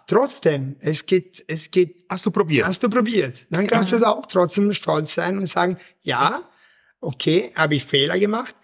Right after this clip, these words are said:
Speaker 1: nächstes Mal mache ich besser, oder?
Speaker 2: Ja.
Speaker 1: <laughs> Ein Failing?
Speaker 2: Weil wir, wir, wir leben in einer Standardwelt mittlerweile.
Speaker 1: Ja.
Speaker 2: Ja, jeder hat die gleiche Gläser zu Hause und das und das. Aber genau das, wenn du in eine Wohnung gehst und siehst du etwas anderes,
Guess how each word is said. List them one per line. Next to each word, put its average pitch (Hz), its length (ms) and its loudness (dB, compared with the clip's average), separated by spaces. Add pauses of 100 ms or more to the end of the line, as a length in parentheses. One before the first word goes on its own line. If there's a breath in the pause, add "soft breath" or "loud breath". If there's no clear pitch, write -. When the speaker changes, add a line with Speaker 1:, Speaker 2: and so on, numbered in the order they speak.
(160)
Speaker 1:
nächstes 151 340 0
Mal 151 260 0
mache 190 220 0
ich 202 120 -2
besser, 185 360 0
oder? 143 280 -2 (100)
Speaker 2:
Ja. 170 140 -10 (360)
Speaker 1:
<laughs> 143 380 2
Ein 147 180 2
Failing? 214 540 0 (500 soft breath)
Speaker 2:
Weil 151 280 -6
wir, 180 220 -2 (140)
wir, 196 220 2 (240)
wir 208 140 2
leben 214 400 2
in 156 140 4
einer 147 120 0
Standardwelt 160 1040 0
mittlerweile. 104 500 -8
Speaker 1:
Ja. 139 200 0
Speaker 2:
Ja, 127 80 0
jeder 185 340 2
hat 185 100 -4
die 175 60 -6
gleiche 165 320 0
Gläser 151 320 2
zu 147 220 0
Hause 113 440 0
und 156 140 0
das 147 160 0
und 147 100 -4
das. 123 240 0 (360 loud breath)
Aber 156 180 0
genau 220 320 2
das, 139 340 0
wenn 160 160 0
du 214 120 0
in 190 160 0
eine 165 240 -2
Wohnung 220 320 4
gehst 156 280 0
und 156 80 2
siehst - 380 -6
du - 140 -8
etwas 202 400 -2
anderes, 156 760 -2